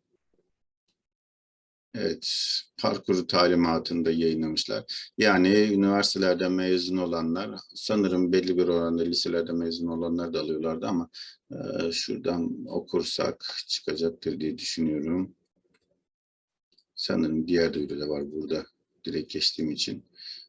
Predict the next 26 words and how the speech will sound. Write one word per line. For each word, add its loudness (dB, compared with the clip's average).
Burada -2
yok 2
ama 2
burada 4
parkuru 0
vermişler 0
gördüğünüz -4
gibi. -2
Kadın 0
adayların, 0
erkek -2
adayların 2
fiziki -4
yeterlilik -6
demiş. -2
P -4
D 2
F -4
indirilecek -4
mi? -6
Evet, 2
gerekli 0
olan 2
parkuru -4
da 0
koymuşlar. -2